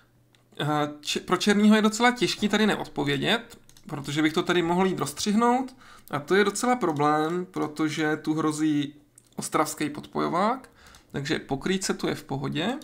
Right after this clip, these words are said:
Já jsem ale s touhle variantou spokojený, protože i po téhle invazi najednou,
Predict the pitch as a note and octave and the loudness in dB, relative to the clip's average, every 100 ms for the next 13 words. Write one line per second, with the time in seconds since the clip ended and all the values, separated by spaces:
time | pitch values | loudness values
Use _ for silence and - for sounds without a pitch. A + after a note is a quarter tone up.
0 | - - - - - D3+ F3+ F#3+ B3+ A#3+ | -16 -20 -20 -20 -6 0 0 2 4 4
1 | A#3+ A#3 A#3 A#3 A3+ A#3 B3 D4 D4 - | 4 2 4 4 4 4 0 -2 -2 -6
2 | - D3 C#3+ D3+ F#3 A#3+ - E3+ D#3+ F#3 | -4 -4 -2 -2 -2 -2 -4 -6 -2 0
3 | F#3 F#3 F3 A3+ C4 C4+ D#3 C#3+ D3+ D#3+ | 0 0 0 0 2 2 0 2 2 4
4 | G#3 A#3 - - - D#3 F#3 B3+ D4+ C#4 | 2 0 -10 -20 -10 -2 0 2 2 2
5 | F3+ A#3 G#3 D3 E3+ B3 | 4 6 6 4 2 0